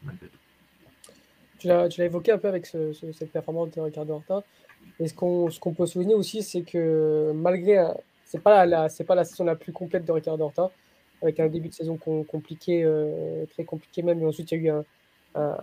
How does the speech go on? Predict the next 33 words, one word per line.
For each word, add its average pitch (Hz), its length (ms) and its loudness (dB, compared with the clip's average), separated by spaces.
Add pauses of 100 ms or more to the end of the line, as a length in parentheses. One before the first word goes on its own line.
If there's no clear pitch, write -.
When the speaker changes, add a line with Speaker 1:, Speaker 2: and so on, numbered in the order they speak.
(260)
Speaker 2:
des 165 140 0
meilleurs 170 220 4
matchs 160 340 0
jusqu'à 156 260 -6
la 156 60 0
Coupe 160 160 -6
du 170 80 -6
Monde. 175 200 2
Et 165 60 2
là 170 140 4
encore, 160 340 4 (160)
son 156 100 -8
retour, 160 340 -6
enfin, 165 200 0
depuis 160 240 -4
deux, 165 120 -4
trois 165 180 0
matchs, 170 180 0
depuis 160 220 -12
son 156 100 -6
retour 156 180 -8
de 160 60 -2
blessure, 160 320 -2 (420)
c'est - 140 -6
compliqué. 170 440 4
Malgré 180 360 6
ça, 202 220 8
tu 175 160 -2
as 160 80 6
un 156 260 2
Benfica 160 320 0
qui 165 300 -4
résiste, 160 400 -2